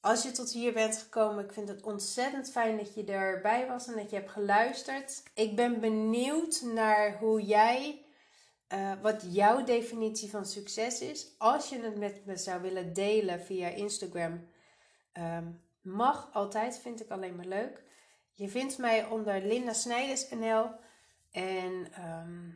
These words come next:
ja, ik ben heel benieuwd wat jouw visie is over, ehm,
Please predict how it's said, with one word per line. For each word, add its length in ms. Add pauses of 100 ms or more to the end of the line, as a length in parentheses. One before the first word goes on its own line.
(680)
ja, 280
ik 160
ben 180
heel 600
benieuwd 520
wat 420
jouw 920 (500)
visie 640
is 360
over, 840
ehm, 340